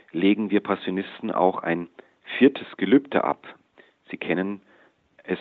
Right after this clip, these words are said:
vielleicht von den Jesuiten, die auch ein viertes Gelübde ablegen, indem sie sich gehorsam gegenüber dem Papst verpflichten, oder die Franziskaner legen dieses vierte Gelübde der Armut in besonderer Weise ab. So legen wir eben dieses vierte Gelübde der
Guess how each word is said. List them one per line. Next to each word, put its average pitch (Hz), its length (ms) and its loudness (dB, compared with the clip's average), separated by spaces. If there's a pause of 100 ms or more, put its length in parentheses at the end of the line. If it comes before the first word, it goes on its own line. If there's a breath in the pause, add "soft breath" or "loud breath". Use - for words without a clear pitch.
vielleicht 92 420 4
von 90 160 -6
den 80 220 -8 (100)
Jesuiten, 90 760 -4
die 82 240 -6 (120)
auch 90 140 0
ein 90 160 -4
viertes - 380 -2
Gelübde 95 400 0
ablegen, 87 540 -2
indem 85 280 -4
sie 87 160 -12
sich 90 180 -4
gehorsam 85 640 0 (420 loud breath)
gegenüber 78 520 -4
dem 78 160 -10
Papst - 320 -2
verpflichten, - 420 -6
oder 78 100 -2
die 80 100 -2
Franziskaner 82 680 -2
legen 87 240 0
dieses 80 280 -10
vierte - 240 0
Gelübde - 400 -4
der - 200 -6
Armut 90 380 2
in 92 120 -6
besonderer 90 540 0
Weise 82 300 0
ab. - 180 0 (600 loud breath)
So - 180 2
legen 104 300 4
wir 101 120 2
eben 98 360 -2 (320 loud breath)
dieses 98 200 -4 (140)
vierte 104 240 2
Gelübde 98 500 0
der 82 220 0